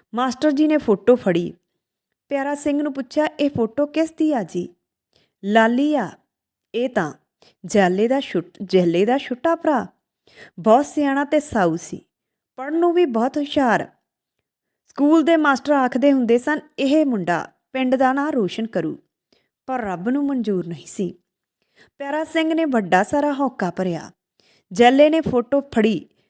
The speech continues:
ਖੱਬੇ ਹੱਥ ਦੀ ਹਥੇਲੀ 'ਤੇ ਰੱਖ ਕੇ ਕੁੜਤੇ ਨਾਲ ਸਾਫ਼ ਕੀਤੀ। ਇੱਕ ਬਹੁਤ ਹੀ ਪੁਰਾਣਾ ਅਖਬਾਰ ਕੱਢਿਆ। ਲਾਲੀ ਦੀ ਫੋਟੋ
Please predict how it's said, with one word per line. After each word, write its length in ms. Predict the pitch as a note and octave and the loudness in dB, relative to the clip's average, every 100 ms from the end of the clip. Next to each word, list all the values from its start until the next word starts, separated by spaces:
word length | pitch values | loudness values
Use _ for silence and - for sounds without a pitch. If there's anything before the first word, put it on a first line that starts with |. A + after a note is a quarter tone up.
| _ _ | _ _
ਖੱਬੇ 360 | - C#4 B3 D#4+ | -6 -4 2 2
ਹੱਥ 260 | D4+ D4+ C4 | 4 -2 -2
ਦੀ 180 | B3+ | 0
ਹਥੇਲੀ 360 | C4+ C4+ C#4 A3+ | 0 4 4 2
'ਤੇ 200 | G#3+ C4 | 0 0
ਰੱਖ 300 | C4 A3+ - | 2 0 -2
ਕੇ 140 | B3+ | -2
ਕੁੜਤੇ 420 | C4 C4+ C4 - E4+ | -2 -4 -8 -2 -2
ਨਾਲ 180 | D#4+ | -2
ਸਾਫ਼ 340 | D4 A#3+ F3+ - | -2 -4 -4 -6
ਕੀਤੀ। 340 | F3+ - D#3+ - _ _ _ _ _ _ | -14 -12 -14 -14 _ _ _ _ _ _
ਇੱਕ 200 | D4 D#4 | -8 -2
ਬਹੁਤ 360 | C4+ A3 A#3 C#4+ | 0 4 4 4
ਹੀ 140 | D4+ | 2
ਪੁਰਾਣਾ 400 | D#4+ D4 B3+ B3 | 2 2 4 4
ਅਖਬਾਰ 360 | B3+ A#3 G#3+ F#3 | 2 0 2 2
ਕੱਢਿਆ। 420 | F#3 F3 F3 C#3 - _ _ _ - | 0 -2 -2 -4 -8 _ _ _ -8
ਲਾਲੀ 360 | G3 A3+ B3+ D4+ | 2 2 4 2
ਦੀ 120 | D#4+ | 2
ਫੋਟੋ 340 | D4 C4 B3+ | 2 0 4